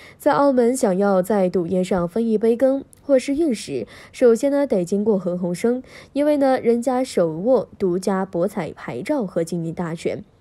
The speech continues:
向华岩的父亲向前过去呢与赌王何鸿燊有一些渊源，所以呢派三个兄弟去前，向华岩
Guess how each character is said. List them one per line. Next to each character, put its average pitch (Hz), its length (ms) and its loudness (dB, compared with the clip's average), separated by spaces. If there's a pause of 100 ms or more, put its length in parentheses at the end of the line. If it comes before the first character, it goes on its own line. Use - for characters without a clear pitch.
(460)
向 247 220 0
华 233 120 2
岩 220 120 2
的 226 80 0
父 240 140 -2
亲 196 160 -2
向 185 240 -2
前 180 380 -8
过 247 120 2
去 226 140 0
呢 202 160 0
与 214 140 -2
赌 202 180 -2
王 175 140 -2
何 190 160 -2
鸿 190 160 -2
燊 254 300 2
有 170 160 -2
一 175 60 -6
些 185 200 0
渊 196 240 0
源， 185 260 -4 (320)
所 - 180 2
以 214 80 4
呢 196 160 2
派 196 220 -2
三 202 180 -2
个 202 100 0
兄 208 240 -2
弟 214 240 -4
去 202 220 -6
前， 175 360 -6 (260)
向 294 240 0
华 262 100 -2
岩 233 340 0